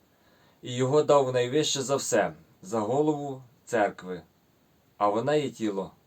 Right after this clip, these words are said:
його». Повня того, що все він і все наповнює.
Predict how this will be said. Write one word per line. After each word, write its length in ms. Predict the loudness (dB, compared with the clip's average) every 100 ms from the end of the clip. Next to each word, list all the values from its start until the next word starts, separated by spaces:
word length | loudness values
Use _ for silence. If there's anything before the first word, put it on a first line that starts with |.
| _ -16
його». 420 | -12 -10 -10 -12 _ _ _ _ _ _ -4
Повня 520 | -2 0 2 2 0 -6 _ _ _ -4
того, 480 | 0 2 0 -4 -8 -14
що 180 | -12
все 280 | -8 -4 -2
він 180 | -4 -8 -12 _ _ _ _ -18
і 80 | -16
все 280 | -10 -8 -6
наповнює. 640 | -8 -8 -10 -10 -16